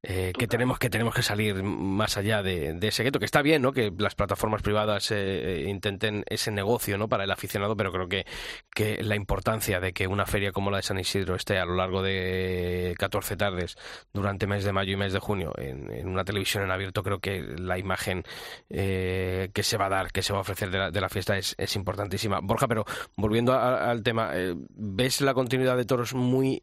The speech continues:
comprometida con la aparición de este canal? ¿O, o pueden tener encaje y pueden ser complementarios mientras una, bueno, pues intenta a lo mejor ahora buscar otro modelo de ferias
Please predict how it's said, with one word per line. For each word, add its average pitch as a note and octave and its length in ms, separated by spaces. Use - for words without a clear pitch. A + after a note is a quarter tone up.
comprometida A#2 680
con A2+ 140
la A2 60
aparición A2+ 400
de A2+ 80
este A#2 120
canal? C#3+ 240
¿O, G2 220
o G#2+ 180
pueden C3 300
tener B2+ 240
encaje A#2+ 460
y A2 60
pueden B2 240
ser A#2+ 160
complementarios A#2 580
mientras A2+ 320
una, A#2+ 140
bueno, A#2 180
pues A2 140
intenta G#2 280
a - 20
lo A2+ 80
mejor A2+ 180
ahora A2+ 220
buscar A#2+ 460
otro B2 280
modelo A#2 300
de A#2 80
ferias A#2+ 580